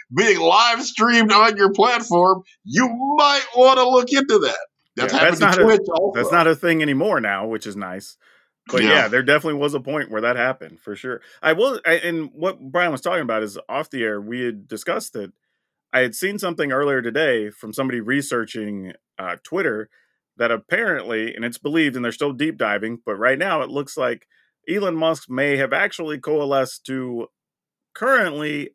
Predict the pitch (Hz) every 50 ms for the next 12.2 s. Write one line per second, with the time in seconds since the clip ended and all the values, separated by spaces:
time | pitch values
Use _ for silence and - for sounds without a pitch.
0 | _ _ - 139 170 170 226 226 208 185 185 180 160 143 139 139 151 165 165 165
1 | 160 156 143 - - 147 143 135 - - 131 123 - - - - 147 147 135 113
2 | 101 101 101 101 _ _ _ _ _ _ _ _ _ - - 202 214 208 196 190
3 | 180 170 _ - - 160 156 139 160 156 147 139 139 110 123 131 127 120 107 _
4 | _ _ _ - 135 135 135 127 117 - - 143 135 117 - 107 98 98 95 -
5 | - _ _ _ _ _ _ _ _ _ _ _ _ _ _ _ - - - 135
6 | 135 131 127 127 123 120 117 117 117 - _ - - - 123 113 101 - - 147
7 | 139 135 120 - - - - _ _ _ _ _ - - - 143 139 139 131 131
8 | 127 127 123 120 110 113 117 113 - 113 104 104 95 87 - - - _ _ _
9 | _ _ _ _ _ _ _ _ _ _ _ _ _ _ _ _ _ _ _ _
10 | _ _ _ _ _ _ _ _ _ _ _ _ _ - - 143 139 131 - -
11 | 131 127 123 107 - - 123 117 110 117 110 110 104 95 95 82 - 101 87 -
12 | - - _